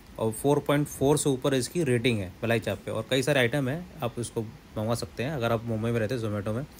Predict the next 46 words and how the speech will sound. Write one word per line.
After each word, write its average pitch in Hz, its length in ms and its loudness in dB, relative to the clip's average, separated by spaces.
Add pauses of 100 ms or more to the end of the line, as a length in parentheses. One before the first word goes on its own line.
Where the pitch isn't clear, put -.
(580)
और 110 140 4
ऊपर 135 200 6
आप 139 120 6
देख 123 160 4
सकते 131 220 0
हैं 143 100 2
कि 143 60 0
नाइन 123 400 2
पॉइंट 135 320 0 (760)
टू 160 140 -4 (120)
के 147 160 2
लोगों 135 320 0
ने 131 140 -2 (140)
इसको 135 420 -4 (160)
और 120 180 0
इस 123 160 -4
restaurant 123 400 0
को 120 140 2
review 110 420 2
किया 135 180 4
हुआ 123 240 4
है, 120 160 -2
तो 120 140 -8
आप 110 120 -4
समझ 123 240 -2
सकते - 240 -6
हैं 120 80 -4
कितना 120 200 -4
best 123 360 -2
है। - 60 -6
और 139 180 0
ये 151 80 2
मेरे 143 200 2
घर 127 140 2
से 135 80 -2
साढ़े 120 240 -2
चार 127 220 0
या 123 140 0
पाँच 120 220 -2
किलोमीटर 113 280 0
दूर 107 180 -4
है। 143 80 -4 (400)
तो 135 80 0
चलिए 151 340 6
इसको 143 200 2
मैं 131 220 2